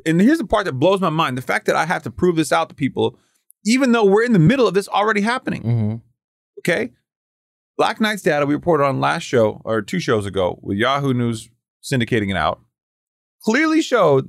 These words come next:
Speaker 1: that home prices had gone down in a lot of major metropolitan ar-, markets.
Speaker 2: Right.
Speaker 1: That wasn't because there was a flood of supply that hit them.
Speaker 2: Mm-hmm.
Speaker 1: It's because demand without affordability is not demand. One of the key concepts that we have talked about on this show over and over and over again.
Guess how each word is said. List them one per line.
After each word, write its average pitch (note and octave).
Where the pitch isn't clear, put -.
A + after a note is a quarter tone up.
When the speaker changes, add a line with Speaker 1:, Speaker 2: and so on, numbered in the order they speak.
Speaker 1:
that B2+
home G#3
prices F#3+
had C3+
gone D3+
down C#3
in C#3
a C#3+
lot F#3+
of F3+
major F3
metropolitan C#3+
ar-, B2+
markets. -
Speaker 2:
Right. A#2
Speaker 1:
That F3
wasn't C4
because A#3
there G#3
was E3+
a C3+
flood F#3
of E3
supply D#3
that E3
hit F#3+
them. E3
Speaker 2:
Mm-hmm. A2+
Speaker 1:
It's C#3
because D#3
demand C#3
without D3
affordability A2
is G2
not E2
demand. A#2
One F#2
of F2+
the E2
key C#3+
concepts D3
that -
we D#2+
have A2
talked G#2
about G2+
on F#3+
this D3
show G2+
over A2
and F2
over E2
and E2
over D2
again. -